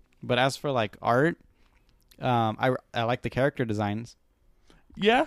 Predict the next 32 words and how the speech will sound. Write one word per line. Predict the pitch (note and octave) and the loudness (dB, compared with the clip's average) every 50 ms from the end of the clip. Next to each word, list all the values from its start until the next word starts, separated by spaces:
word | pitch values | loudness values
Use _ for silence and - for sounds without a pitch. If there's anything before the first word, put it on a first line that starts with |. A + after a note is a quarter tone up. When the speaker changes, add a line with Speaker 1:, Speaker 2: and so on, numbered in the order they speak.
| - - | -2 -4
Speaker 2:
they're, | F#3+ F3 F3+ F#3 D3 G2+ | -2 0 2 2 2 0
they're | F2 G2+ D#3+ E3 D#3+ | -2 -2 -2 -2 -2
pretty | - F3 E3+ D#3+ D#3 D3+ C#3+ C3+ C3 _ _ _ _ _ _ _ _ _ _ _ _ _ _ _ _ - - | -2 -4 -2 -2 -2 -2 -4 -6 -8 _ _ _ _ _ _ _ _ _ _ _ _ _ _ _ _ -8 -2
Speaker 1:
Pretty. | - C#3+ C3 - C3 | 4 4 4 4 4
Speaker 2:
neat. | C3 D3 - - - A3+ D#4 F4 _ - - | 0 -2 -6 -8 -10 -18 -20 -20 _ -8 -4
Speaker 1:
Yeah. | C#3+ C#3 C3+ | -2 0 2
Speaker 2:
Uh, | B2 G#2+ G2+ G2+ G2+ F#2+ F#2+ E2+ - - - | 2 2 0 0 0 -2 -2 -4 -6 -8 -10
except | - D3 - F#3 F#3+ F3+ - | -8 -4 0 0 0 0 0
for | - F#3 | 2 2
I | E3 D3+ | 2 2
don't | D#3 C#3+ D3+ D3+ C#3+ | 4 2 2 0 2
really | B2+ C#3+ D3 C#3+ C3 | 0 2 2 2 2
like, | C3+ C3+ C3+ C3+ C#3 C3 B2 - - _ _ _ _ _ _ _ _ _ _ _ _ _ _ _ - - | 2 0 0 -2 -2 -4 -8 -18 -20 _ _ _ _ _ _ _ _ _ _ _ _ _ _ _ -12 -6
I | - | -2
gue-, | F3 D#3+ | -2 0
it's | A2 G#2 A2 C#3 E3+ F3 - | 0 -2 -2 -2 -2 0 0
in | A#3+ G3 | 0 2
most | E3+ D3+ C#3+ C#3+ C#3+ - | 4 4 4 2 2 2
anime | G#2+ C3 C3 C3 C3+ C#3 C3+ C3 C3 C3 B2+ C3 | 2 2 2 2 0 0 -2 -2 -2 -2 -4 -4
of, | C3 B2+ B2+ | -6 -4 -4
like, | B2+ B2+ B2 | -6 -6 -6
the | B2+ B2+ | -6 -4
rom-com | B2+ B2+ C3 C3 C3 D3+ C#3+ C#3+ C#3+ C#3+ | -2 0 -2 -2 -2 -4 -2 -2 -2 -2
genre, | C3+ D3 C#3+ C#3+ C#3+ D3 D3 D3 D3+ D3+ D3 C#3+ _ _ _ _ _ _ _ - | -2 -2 -2 -2 -2 -2 -2 -2 -2 -2 -4 -6 _ _ _ _ _ _ _ -8
Speaker 1:
Uh-huh. | A#2 G2+ G2+ G2+ G#2 G#2 - | -6 -4 -4 -4 -6 -6 -4
Speaker 2:
uh, | - C3+ B2+ B2+ B2+ B2+ B2 A#2 G2+ - _ _ - | -4 -2 0 0 0 0 -2 -2 -6 -8 _ _ -10
where | - - C#3+ C3+ C3 C3 B2+ B2+ | -4 0 2 2 2 2 2 0
the | B2+ B2+ | 0 -2
main | B2+ C3 C3+ C3+ C3 A#2+ | -2 -2 -2 -2 -4 -4
character | - C3+ B2+ B2+ A#2+ B2+ B2+ A#2+ | -2 -2 -2 -2 -2 -4 -4 -6
is | A#2+ A#2 | -6 -6
just | A#2 B2 B2 B2 A#2 - - - - | -6 -6 -6 -6 -6 -8 -12 -16 -18